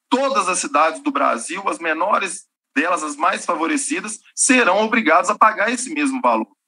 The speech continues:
né? Então, nós não podemos aceitar uma cidade rica igual Itajubá vir falar e fazer campanha em rádio, em jornal, de que paga o piso proporcional, pior ainda, né? Não se paga o piso integral, se paga o piso de maneira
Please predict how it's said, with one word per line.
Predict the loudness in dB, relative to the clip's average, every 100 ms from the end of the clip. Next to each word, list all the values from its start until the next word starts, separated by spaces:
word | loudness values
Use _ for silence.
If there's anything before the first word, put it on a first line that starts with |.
| _ _ -2
né? | -2 -2 _ -10
Então, | 0 2
nós | 2
não | 2 2
podemos | 2 0 -2 -2
aceitar | -4 -4 -2 0 0 -6 _
uma | -4
cidade | 0 0 0
rica | 0 -2 -2
igual | 0 2
Itajubá | 2 -2 0 2 0 -2 _ -12
vir | -8
falar | 2 2 4 4 2 -6
e | -8
fazer | -6 -4 -6
campanha | -4 -6 -2 0 2 0
em |
rádio, | 0 2 2 0
em |
jornal, | 0 0 4 2 0 -10 -12
de | -4
que | -4
paga | 0 -2 -2
o |
piso | 2 2 2 -4 _ _
proporcional, | -2 0 -2 -2 0 0 2 2 4 6 6 4 -2
pior | -6 -2 2 2 0
ainda, | -2 -4 -6 -6 -8 _ _ -4
né? | -4 -4 _ _
Não | -4 -2
se | -4
paga | 0 2 2
o | -4
piso | -2 -2 0
integral, | -2 -2 2 2 2
se | -2 2
paga | 2 2
o | -4
piso | _ -4 -4 -8 _ _
de | -2
maneira | 2 2 2 0